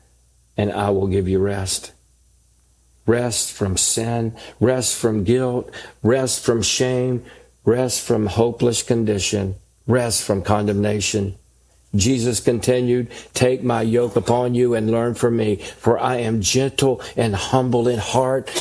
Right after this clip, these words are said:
and you will find rest for your souls." God spoke through Isaiah, the very verse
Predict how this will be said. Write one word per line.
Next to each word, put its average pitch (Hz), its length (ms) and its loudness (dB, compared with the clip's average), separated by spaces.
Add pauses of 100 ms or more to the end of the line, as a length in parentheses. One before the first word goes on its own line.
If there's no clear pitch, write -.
and 117 240 2
you 139 160 2
will 135 140 2
find 127 380 0
rest 110 280 0
for 113 120 0
your 107 160 0
souls." 104 640 -2 (4000)
God 113 220 0
spoke 113 340 -2
through 110 220 2
Isaiah, 107 720 -4 (840)
the 101 100 0
very 113 240 2
verse 107 640 -2